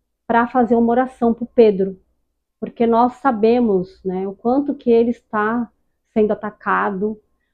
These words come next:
o quanto que estão enviando de magia negra pra ele. Então nós fizemos uma oração pra poder enviar amor pra ele. E gratidão,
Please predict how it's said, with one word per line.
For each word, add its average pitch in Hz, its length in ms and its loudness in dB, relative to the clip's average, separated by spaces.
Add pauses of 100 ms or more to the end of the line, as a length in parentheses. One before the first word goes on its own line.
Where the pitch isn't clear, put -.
(140)
o 185 40 -20
quanto 208 240 -2
que 214 100 -12
estão 202 200 -4
enviando 202 340 0
de 185 100 -4
magia 190 340 -2
negra 185 260 -2
pra 185 240 -10
ele. 180 300 -6
Então 190 320 -4
nós 190 200 -2 (440)
fizemos 240 840 2 (220)
uma 202 200 -2
oração 196 640 -4 (840)
pra 220 120 2
poder 220 720 2 (460)
enviar 277 360 2
amor 226 340 4 (100)
pra 180 160 -8
ele. 180 380 -10 (1200)
E 214 320 0
gratidão, 202 840 0